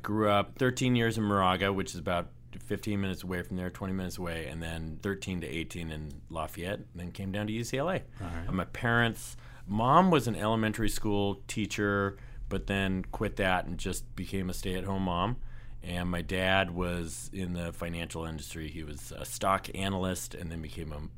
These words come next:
Speaker 1: a, a money manager and then became kind of a ski bum. <laughs> So
Speaker 2: It's a good trajectory. So
Speaker 1: Yes.
Speaker 2: now, how would you characterize your childhood? I'd read that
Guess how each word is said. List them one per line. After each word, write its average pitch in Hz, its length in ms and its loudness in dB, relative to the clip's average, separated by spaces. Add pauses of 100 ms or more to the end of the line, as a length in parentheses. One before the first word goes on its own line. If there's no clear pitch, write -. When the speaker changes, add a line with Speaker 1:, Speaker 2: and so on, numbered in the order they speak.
Speaker 1:
a, 82 60 -8
a 82 40 -6
money 90 280 -4
manager 87 720 -2 (360)
and 82 160 -6
then 80 520 -4
became 78 520 -8
kind 78 200 -10
of 71 80 -10
a - 20 -10
ski 71 240 -8
bum. - 280 -10 (280)
<laughs> 214 80 2 (360)
So - 120 -6 (180)
Speaker 2:
It's - 300 -4
a 113 260 0
good 110 200 -2
trajectory. 85 720 8
So 113 320 8
Speaker 1:
Yes. - 260 2 (200)
Speaker 2:
now, 120 320 8 (360)
how 139 200 2
would 165 160 8
you 120 320 8
characterize 104 520 2
your 98 360 4 (120)
childhood? 101 480 2
I'd 92 200 0
read 104 240 4
that 101 280 2